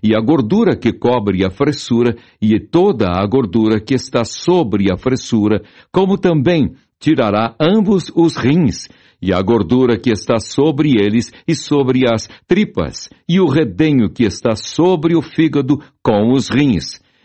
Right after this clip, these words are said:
E o sacerdote queimará isso sobre o altar. Manjar é da oferta queimada ao Senhor. Mas, se a sua oferta for uma cabra,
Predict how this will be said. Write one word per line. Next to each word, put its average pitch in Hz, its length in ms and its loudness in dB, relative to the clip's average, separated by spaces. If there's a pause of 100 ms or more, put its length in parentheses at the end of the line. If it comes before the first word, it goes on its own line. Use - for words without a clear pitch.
(220)
E 240 100 2
o 233 60 2
sacerdote 160 840 0
queimará 131 520 0
isso 107 320 -2
sobre 147 580 0
o 104 140 2
altar. 92 480 -2 (280)
Manjar 160 680 0 (260)
é 107 140 0
da 110 140 0
oferta 123 580 -2
queimada 120 880 0
ao 113 160 2
Senhor. 95 560 -2 (960)
Mas, 202 380 0 (120)
se - 220 -2
a 95 60 -2
sua 131 360 0
oferta 110 480 -2
for 117 340 -2
uma 180 240 2
cabra, 90 600 -4